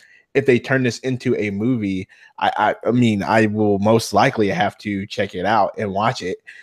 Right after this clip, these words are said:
um, because of ev-, because this, the trailer for the game had me sucked in. <laughs> So,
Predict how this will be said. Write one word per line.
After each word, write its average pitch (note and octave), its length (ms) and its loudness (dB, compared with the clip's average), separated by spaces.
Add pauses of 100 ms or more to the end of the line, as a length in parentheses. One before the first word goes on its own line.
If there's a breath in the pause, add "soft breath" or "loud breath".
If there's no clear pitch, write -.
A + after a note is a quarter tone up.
(240 loud breath)
um, G#2+ 720 4 (380)
because C#3 400 6
of C#3 240 4 (100)
ev-, D3+ 400 -4
because D#3+ 220 2
this, F3 140 -4
the C#3 100 0
trailer E3 340 2
for C#3+ 140 -2
the A#2 100 -2
game A#2 460 -2 (240)
had C3 180 2
me A2+ 80 -2
sucked - 320 -6
in. F#2 260 -8
<laughs> - 60 -20 (220 soft breath)
So, D#3+ 480 2